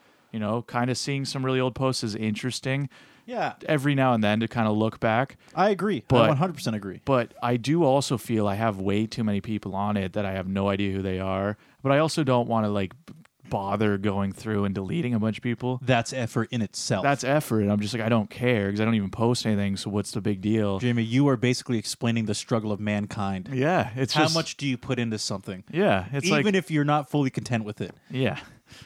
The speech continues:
Speaker 1: I don't, I don't use it, but I don't really wanna do anything about it. Like,
Speaker 2: <laughs>
Speaker 1: yeah. It's
Speaker 2: And it
Speaker 1: tough.
Speaker 2: feels weird because there's people on there I don't know, but then that also leads to me not caring.
Speaker 1: Yeah.
Speaker 2: And it, the cycle continues.
Speaker 1: Yeah.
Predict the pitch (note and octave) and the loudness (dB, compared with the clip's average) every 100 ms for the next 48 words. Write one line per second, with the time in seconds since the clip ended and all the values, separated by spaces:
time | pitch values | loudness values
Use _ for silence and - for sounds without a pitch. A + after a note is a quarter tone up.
0 | - - B2 - C#3+ C#3+ - - - - | -16 -6 -4 0 0 0 -4 -14 -18 -6
1 | - C#3 F#3 D3 C#3 C#3+ D3+ D3 C3 C3+ | 0 4 4 4 4 4 4 2 2 2
2 | B2 C#3 D3 A#2 A2+ A#2 A#2 G#2+ G#2 G2+ | 4 2 0 0 2 2 2 2 2 0
3 | G2 F#2 A2 G2 G2 F#2 - G2 F#2+ F#2 | -2 -4 -2 0 0 -4 -6 -10 -8 -10
4 | F2 E2+ - G#2 - - - - - - | -10 -10 -6 -6 -6 -12 -16 -18 -18 -10
5 | F#3 D#3+ - - - - - G#2 F2+ E2 | -10 -10 -12 -14 -14 -14 -6 -4 -4 -8
6 | _ _ _ _ _ _ _ - - - | _ _ _ _ _ _ _ -20 -16 -6
7 | C#3+ D3+ F#3 F3 B2 B2 E3 E3+ E3 C#3 | -2 0 2 2 2 4 6 4 2 -2
8 | - G#2+ G2 - C#3+ B2+ C#3+ D3 A#2+ A2 | -6 -6 -6 -6 -4 -2 0 2 2 2
9 | B2 A#2 C3 E3+ E3 E3 A#2 B2+ A#2 A2+ | 0 0 2 4 2 0 -2 -2 -2 -6
10 | - B2 B2 C#3+ - A#2+ C3 - A2+ A#2+ | -6 -4 0 0 -2 -2 -2 -2 -2 0
11 | B2+ - D#3+ G3 C3+ F#2+ _ - B2 A2+ | 0 0 -2 0 -2 -6 _ -10 0 2
12 | F#2+ G#2+ G2+ G2+ A2 - A#2+ A2+ A2+ - | 2 -2 -8 -8 -6 0 0 0 -4 -8
13 | A2 A#2 G#2 F#2+ F2 G2 G2 G#2+ | -4 -2 -2 -4 -10 -8 -4 -4